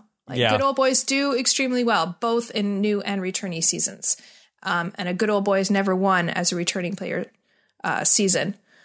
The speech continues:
Speaker 1: But, I mean, is everyone gonna be so busy waiting to see who will win between Tony and Sandra in, in the showdown that J T will, like, Adam Klein it right through the middle? Who knows?
Speaker 2: The J T thing is so interesting. And again, I had listened to all of, uh,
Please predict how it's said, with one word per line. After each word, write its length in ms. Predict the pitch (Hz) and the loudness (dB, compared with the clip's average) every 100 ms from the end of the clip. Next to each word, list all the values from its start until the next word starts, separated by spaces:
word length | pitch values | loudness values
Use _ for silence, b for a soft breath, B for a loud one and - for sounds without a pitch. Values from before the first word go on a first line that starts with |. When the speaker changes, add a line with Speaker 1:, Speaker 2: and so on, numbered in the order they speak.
| b b _ | b b _
Speaker 1:
But, 320 | 180 175 - - B - | -4 -2 -4 -10 B -2
I 60 | |
mean, 300 | 240 269 277 | 0 2 2
is 180 | - 220 | 2 2
everyone 280 | 247 254 277 | 2 2 2
gonna 120 | 277 | 4
be 120 | 247 | 4
so 200 | 254 262 | 4 4
busy 600 | 214 240 233 254 254 233 | 4 4 4 2 2 0
waiting 380 | 233 214 214 220 | 2 4 4 4
to 60 | 220 | 4
see 200 | 226 226 | 4 4
who 80 | 220 | 4
will 100 | 196 | 4
win 220 | 196 208 | 4 2
between 320 | 202 - 196 | 2 2 2
Tony 240 | 196 196 | 2 2
and 100 | 196 | 4
Sandra 640 | 190 170 185 214 233 254 - | 4 2 2 4 4 2 2
in, 160 | 214 | 2
in 280 | 190 - 208 | 2 2 2
the 60 | 185 | 4
showdown 380 | - 185 190 202 | 4 4 4 4
that 140 | 185 | 2
J 160 | 190 190 | 2 2
T 240 | 233 214 | 2 4
will, 140 | 196 | 4
like, 220 | 180 190 208 | 4 2 2
Adam 300 | 202 196 202 | 2 4 2
Klein 320 | - 185 202 | 4 4 4
it 80 | 226 | 4
right 180 | 196 | 2
through 180 | 202 220 | 4 4
the 80 | 202 | 4
middle? 280 | 190 247 294 | 4 4 4
Who 140 | 339 | 4
knows? 520 | 359 320 - - - - - | 4 4 4 2 0 -4 2
Speaker 2:
The 340 | 175 175 175 | 6 8 6
J 300 | 160 214 262 | 4 6 4
T 220 | 240 247 | 4 2
thing 260 | 220 196 156 | 2 2 4
is 100 | 135 | 2
so 300 | - 160 139 | 4 6 8
interesting. 720 | 127 - 127 - 120 117 117 | 6 2 -2 2 4 4 0
And 420 | 120 117 117 113 | 0 2 2 2
again, 380 | 117 113 120 113 | 0 2 4 4
I 320 | 101 120 127 | 2 4 4
had 140 | 123 120 | 4 2
listened 420 | 131 - 127 117 | 2 2 0 0
to 560 | 131 123 117 117 117 - | 2 4 4 4 2 2
all 380 | 113 120 123 | 2 4 6
of, 480 | 120 113 110 110 | 6 6 6 6
uh, 40 | 110 | 6